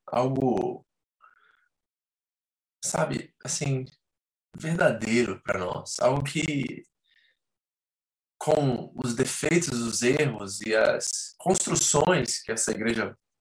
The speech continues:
eh, ergueu, que a tornou apóstata, hipócrita, o suficiente, orgulhosa e tudo mais, possam ser alertas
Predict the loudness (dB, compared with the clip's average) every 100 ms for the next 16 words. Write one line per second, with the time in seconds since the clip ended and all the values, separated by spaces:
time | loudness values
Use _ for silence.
0 | _ -10 -4 -4 -4 2 4 4 0 -6
1 | _ -20 -20 -20 _ _ -4 -2 -2 -4
2 | 0 0 0 4 6 6 4 -4 -4 -4
3 | -4 4 6 6 0 -8 -4 -4 -2 -4
4 | -4 -4 -4 -2 -2 -2 -4 -4 -4 -2
5 | 2 2 2 -4 -8 -4 -2 -2 -2 -2
6 | 0 2 0 -2 -2 0 2 2 0 -2
7 | -4 -6 -6 -10